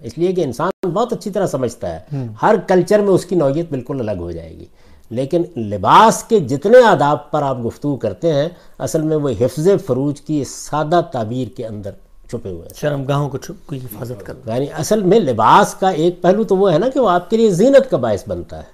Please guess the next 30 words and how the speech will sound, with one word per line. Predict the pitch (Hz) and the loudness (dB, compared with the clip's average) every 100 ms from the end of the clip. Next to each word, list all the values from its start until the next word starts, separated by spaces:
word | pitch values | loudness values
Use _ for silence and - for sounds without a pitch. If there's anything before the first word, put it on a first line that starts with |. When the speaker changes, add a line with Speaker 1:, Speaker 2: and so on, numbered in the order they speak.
| 160 | -18
Speaker 2:
ہم۔ | 127 113 - - - - | -18 -20 -20 -20 -20 -14
Speaker 1:
یعنی | 104 113 | -6 -2
آپ | 113 123 | -2 0
لباس | 120 120 147 | 0 2 2
اس | 151 | 2
لیے | 175 | 2
پہنتے | 180 175 196 175 160 | 4 2 2 2 0
ہیں | 92 - - - | 0 -6 -18 -14
کہ | |
آپ | 85 - | -10 -8
اچھے | - 214 | 2 4
لگیں، | 196 139 143 - - - - | 4 2 -2 -12 -20 -20 -4
یہ | 131 185 | 0 2
پہلو | 190 165 202 | 2 2 2
تو | 175 | 0
ظاہر | 151 151 | 2 4
ہے | 185 | 4
کہ | 180 | 4
یہاں | 151 | 4
موضوع | 175 165 220 | 4 4 4
نہیں | 226 156 131 | 2 0 -4
ہے، | 143 - _ - | -12 -18 _ -16
لیکن | 120 143 180 | -8 -6 -4
لباس | 160 117 104 147 196 - | -4 -2 2 2 2 0
کا | 214 | 0
ایک | 190 117 | 0 0
دوسرا | 156 220 240 247 | 0 4 6 4
پہلو | 240 131 120 | 2 -2 -2
یہ | 95 101 | -4 -6
ہے | 85 123 | -6 -10